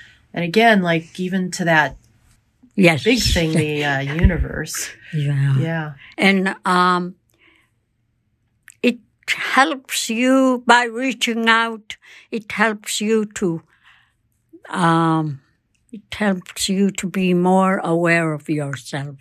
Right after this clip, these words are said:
Speaker 1: Mm-hmm. What I try to do is when I go out on the tundra, I use it to practice that
Speaker 2: Mm-hmm.
Speaker 1: awareness. So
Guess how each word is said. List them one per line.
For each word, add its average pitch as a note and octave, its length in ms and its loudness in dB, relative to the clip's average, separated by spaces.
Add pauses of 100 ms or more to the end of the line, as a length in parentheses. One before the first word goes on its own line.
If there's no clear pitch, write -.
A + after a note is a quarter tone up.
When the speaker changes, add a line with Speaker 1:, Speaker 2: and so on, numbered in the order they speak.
(140)
Speaker 1:
Mm-hmm. F3+ 400 -6 (1300)
What A3 140 6
I B3 160 6
try A#3+ 260 2
to G3 80 0
do E3+ 300 -4
is E3+ 260 -6
when F3 160 0
I F3+ 160 6
go F#3 180 2
out F3+ 240 8
on F3 140 2
the D#3 80 -4
tundra, D#3+ 640 -2 (1600)
I F3+ 120 4
use G3 340 8
it F3 120 -2
to - 100 -4
practice E3+ 760 0
that G#3 260 10
Speaker 2:
Mm-hmm. G#3+ 120 8
Speaker 1:
awareness. F3 540 0
So E3 340 0